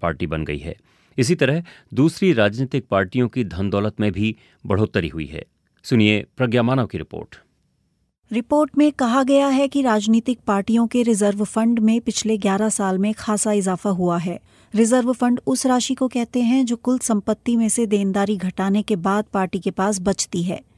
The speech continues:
Speaker 2: एडीआर की रिपोर्ट के मुताबिक दो हज़ार चार पाँच से दो हज़ार पन्द्रह सोलह के बीच बीजेपी की संपत्ति में छह सौ सत्ताईस फीसदी का इजाफा हुआ। बीजेपी ने दो हज़ार चार पाँच में लगभग एक सौ तेईस करोड़ रुपए की संपत्ति जाहिर की थी,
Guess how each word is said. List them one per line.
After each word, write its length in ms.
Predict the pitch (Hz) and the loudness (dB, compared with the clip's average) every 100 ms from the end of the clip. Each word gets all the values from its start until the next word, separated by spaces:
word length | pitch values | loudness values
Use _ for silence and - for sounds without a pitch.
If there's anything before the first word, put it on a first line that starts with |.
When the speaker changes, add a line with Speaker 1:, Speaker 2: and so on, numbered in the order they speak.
| - | -2
Speaker 2:
एडीआर 440 | 262 269 302 285 | 2 4 4 4
की 120 | 254 285 | 2 0
रिपोर्ट 340 | 277 233 240 | 0 0 0
के 100 | 247 | 0
मुताबिक 580 | 226 214 190 185 214 226 | 0 2 0 2 0 0
दो 120 | 208 | 0
हज़ार 280 | 202 196 202 | 0 0 -2
चार 320 | 202 202 202 196 | 0 0 0 -2
पाँच 320 | - 208 240 - | -2 -2 -2 -4
से 320 | - 190 233 - - _ - | -2 -2 -4 -10 -20 _ 0
दो 100 | 247 | 2
हज़ार 280 | 262 262 269 - | 2 2 0 0
पन्द्रह 320 | 254 254 269 | 0 2 2
सोलह 340 | 285 262 240 233 | 0 2 2 0
के 140 | 233 | -2
बीच 380 | 180 214 240 - | -2 0 -2 -2
बीजेपी 360 | 226 208 214 220 | -2 2 0 0
की 120 | 196 | -4
संपत्ति 600 | 208 185 175 208 - 226 | -2 -2 -4 -8 -4 0
में 180 | 220 220 | 2 0
छह 180 | 233 220 | -2 -4
सौ 140 | 220 | -4
सत्ताईस 600 | 220 202 - 202 208 220 | -4 -6 -4 -2 -2 -2
फीसदी 420 | - 185 190 165 | -6 -4 -4 -2
का 180 | 170 208 | -2 -2
इजाफा 420 | - 185 190 - | -2 -2 -2 -2
हुआ। 360 | 180 165 165 156 - _ - - - - | -4 -4 -4 -6 -12 _ -20 -20 -6 2
बीजेपी 420 | 240 240 269 254 | 4 4 4 4
ने 120 | 254 | 4
दो 120 | 233 | 4
हज़ार 280 | 202 196 196 | 2 0 -2
चार 280 | 190 196 190 | 0 -2 -2
पाँच 400 | - 196 202 - | -2 -2 -2 0
में 180 | 208 214 | 0 2
लगभग 380 | 208 175 214 | 0 0 0
एक 140 | 202 196 | 0 -2
सौ 120 | 214 | -4
तेईस 500 | - - 196 247 247 | -4 0 0 0 -2
करोड़ 340 | - 220 226 | 0 2 2
रुपए 280 | 214 220 214 | 0 0 0
की 140 | 214 220 | 0 0
संपत्ति 540 | 214 196 208 - 220 | 0 0 -4 -2 -2
जाहिर 300 | 202 196 214 | 0 2 0
की 180 | - 214 | 0 -4
थी, 280 | - 247 | -2 -6